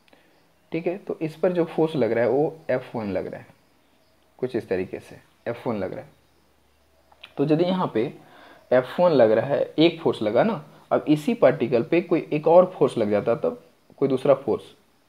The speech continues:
इधर थोड़ा सा angle change करके एफ़ टू, और एक और force लग जाता एफ़ थ्री, कुछ इस तरीके से। ये पूरा एक्स एक्सिस नहीं मानना, इसको थोड़ा सा उधर कर सकते हो,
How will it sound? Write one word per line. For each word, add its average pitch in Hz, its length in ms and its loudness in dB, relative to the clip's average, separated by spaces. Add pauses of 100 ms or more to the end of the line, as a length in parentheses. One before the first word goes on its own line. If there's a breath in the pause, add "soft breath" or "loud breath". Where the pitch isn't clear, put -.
इधर 127 280 -6 (540)
थोड़ा 151 140 6
सा 151 100 2
angle 127 200 4
change 101 240 -6
करके - 280 -12
एफ़ - 240 -4
टू, 98 80 -4 (520 soft breath)
और 127 60 2
एक 139 140 2
और 175 140 8
force 139 280 0
लग 104 160 -2
जाता - 260 -6 (220)
एफ़ 131 140 4
थ्री, - 280 -12 (560)
कुछ 143 160 -4
इस 131 100 -6
तरीके 98 300 -6
से। - 180 -16 (460 soft breath)
ये 147 80 4
पूरा 160 220 4
एक्स 156 140 2
एक्सिस 156 260 -2
नहीं 147 160 0
मानना, 123 280 -2
इसको 170 220 -4
थोड़ा 127 220 0
सा 127 140 -4
उधर 123 200 -2
कर - 120 -6
सकते - 340 -8
हो, 247 100 -10